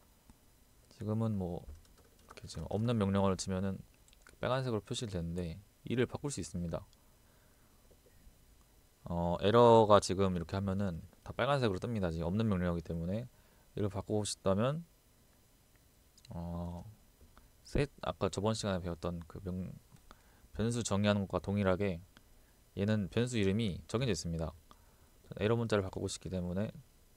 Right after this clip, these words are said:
이런 변수명을 가진 이 변-, 변수 값을 바꿔줘야 됩니다. 뭐 레드면 레드, 지금은 빨간색이니까 뭐 블루로 한번 바꿔보고 강조까지 하면은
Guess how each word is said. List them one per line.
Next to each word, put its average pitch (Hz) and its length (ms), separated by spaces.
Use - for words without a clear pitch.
이런 107 260
변수명을 110 520
가진 90 400
이 90 120
변-, 92 260
변수 92 300
값을 - 240
바꿔줘야 85 360
됩니다. - 340
뭐 80 340
레드면 87 560
레드, 82 240
지금은 107 340
빨간색이니까 110 720
뭐 87 120
블루로 104 340
한번 95 200
바꿔보고 87 560
강조까지 101 520
하면은 110 460